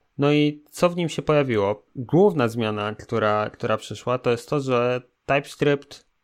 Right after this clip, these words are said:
nie dostanie w wersji cztery kropka pięć, bo taka, bo taka na-, nadchodzi, e, nie dostanie najprawdopodobniej wsparcia dla modułów etmascriptowych.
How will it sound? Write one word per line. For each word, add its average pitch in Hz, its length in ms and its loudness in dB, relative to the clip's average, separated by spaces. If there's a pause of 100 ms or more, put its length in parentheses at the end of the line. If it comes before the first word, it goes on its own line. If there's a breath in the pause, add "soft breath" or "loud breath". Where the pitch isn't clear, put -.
nie 135 220 2
dostanie 131 680 2
w - 240 -20 (500)
wersji 113 840 -2
cztery 123 300 0
kropka 120 320 -4
pięć, 113 220 -2
bo 113 120 -4
taka, 113 380 0
bo 113 140 -4
taka 110 300 -4
na-, 107 140 -6 (260)
nadchodzi, 120 760 -2 (680 soft breath)
e, 127 420 -2 (140)
nie 143 280 0
dostanie 143 520 0
najprawdopodobniej 127 720 0
wsparcia - 440 -2
dla 107 500 2 (160)
modułów 123 600 2
etmascriptowych. 107 920 -4